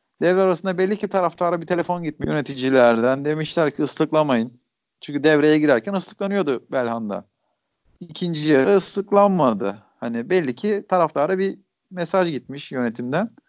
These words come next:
Senin barışman lazım. Penaltı atmışsın. Güzel bir şey olmuş gene. Hani belki,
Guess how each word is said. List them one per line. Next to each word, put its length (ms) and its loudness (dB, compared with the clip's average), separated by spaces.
Senin 400 0
barışman 580 4
lazım. 360 0
Penaltı 580 2
atmışsın. 640 -4
Güzel 380 0
bir 60 -4
şey 180 0
olmuş 280 -4
gene. 200 -4
Hani 320 -2
belki, 400 -2